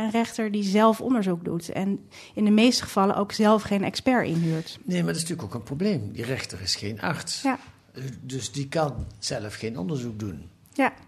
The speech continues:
Speaker 1: dat klopt. En daarom kijken ze vooral naar, eh, naar het rapport van het U W V. Is het gemotiveerd? Zit alle informatie erin? Eh, heeft de burger nog wat toe te voegen? Dan kijken ze daar ook naar, maar op het moment dat dat dus al in het rapport zat.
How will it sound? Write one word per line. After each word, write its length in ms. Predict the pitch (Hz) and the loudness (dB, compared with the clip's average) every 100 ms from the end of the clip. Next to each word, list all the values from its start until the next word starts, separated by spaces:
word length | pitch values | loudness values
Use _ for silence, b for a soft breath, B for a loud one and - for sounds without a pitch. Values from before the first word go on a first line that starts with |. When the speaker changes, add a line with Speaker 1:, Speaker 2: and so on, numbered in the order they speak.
| _ _ | _ _
Speaker 1:
dat 200 | 240 233 | -4 0
klopt. 340 | 220 233 - B B | -2 -2 -8 B B
En 140 | 233 226 | 4 8
daarom 280 | 226 233 | 10 10
kijken 280 | 226 220 220 | 8 6 4
ze 100 | 208 | -2
vooral 460 | 202 208 208 214 202 | -4 2 4 4 2
naar, 440 | 214 196 190 196 - | 0 2 2 0 -4
eh, 80 | 185 185 180 185 175 | -4 -2 -2 -2 -4
naar 200 | 208 196 | -2 0
het 100 | 196 | 0
rapport 320 | 196 190 196 190 | -2 -2 -2 -2
van 100 | 196 | -4
het 120 | 190 | -4
U 60 | |
W 60 | 170 185 | -6 -4
V. 80 | 202 208 240 | -2 -2 -2
Is 100 | 180 | -4
het 120 | 175 | -6
gemotiveerd? 800 | - 196 190 196 175 170 170 170 B B | -2 0 0 -2 -2 -4 -4 -8 B B
Zit 200 | - 208 | -4 0
alle 200 | 180 214 | 2 4
informatie 600 | 196 202 208 190 185 - | 2 0 2 2 2 -2
erin? 480 | 185 - 185 180 180 B B B | -2 -2 -2 -2 -4 B B B
Eh, 120 | - 170 | -6 -4
heeft 380 | 170 190 196 202 | -2 -2 -2 -2
de 100 | 202 | -4
burger 360 | 180 196 190 | 0 0 0
nog 120 | 208 202 | -2 0
wat 240 | 202 202 - _ | -2 -2 -16 _
toe 140 | - 208 | -2 0
te 140 | 208 | 0
voegen? 440 | 165 190 175 196 190 | 2 2 2 0 0
Dan 100 | 185 | -4
kijken 280 | 151 160 | -6 -6
ze 60 | 190 | -4
daar 160 | 185 175 | -2 0
ook 160 | 190 | -2
naar, 200 | 208 190 | 0 2
maar 80 | 185 | 2
op 60 | 180 | 0
het 120 | 180 | -2
moment 200 | 190 185 | 0 -2
dat 140 | 185 175 | -4 -6
dat 140 | 175 | -6
dus 140 | 180 | -6
al 60 | 180 | -8
in 80 | 175 | -6
het 120 | 190 | -6
rapport 380 | 180 - 202 202 | -6 -4 -4 -4
zat. 360 | 180 208 - | -6 -6 -8